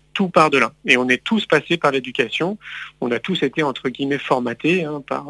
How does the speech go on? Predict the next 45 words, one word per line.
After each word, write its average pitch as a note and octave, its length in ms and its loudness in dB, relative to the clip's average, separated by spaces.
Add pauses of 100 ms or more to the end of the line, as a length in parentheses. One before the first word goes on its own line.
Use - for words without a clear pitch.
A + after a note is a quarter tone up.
l'éducation B2 480 0
de A#2 60 -6
nos G#2+ 100 -6
parents, D3+ 500 4
par A#2 160 -2
l'école, D#3+ 520 2
par, C#3 320 -4
euh, F3 100 -12 (320)
le A#2+ 160 4
pays D3+ 240 2
dans B2 140 0
lequel A#2 240 0
on A#2 100 -4
vit, E3 340 -2
par, C3 380 -4
euh, F2 160 -14 (380)
euh, - 420 -6
les A#2+ 220 -2
médias, D#3 720 4
euh, A#2 340 -4
par, A#2 260 -2
euh, A#2 240 -4
l'aspect B2 340 0
culturel, C#3+ 760 -2
euh, B2+ 120 -2
politique. C3+ 640 -4 (420)
Et C3 80 4
donc E3 220 2
je C#3 60 -6
me C3+ 100 0
dis G#3 120 -2
que C#3+ 280 2 (420)
si - 180 -2
on E3+ 140 2
essaye E3 400 2
de C#3 180 -8
faire D3+ 260 0
du C#3 180 -4
mieux E3 180 0
qu'on E3+ 220 -4
peut, F3 240 2
et C#3 80 2
je C3 100 2
pense D#3+ 380 0
que B2+ 280 -2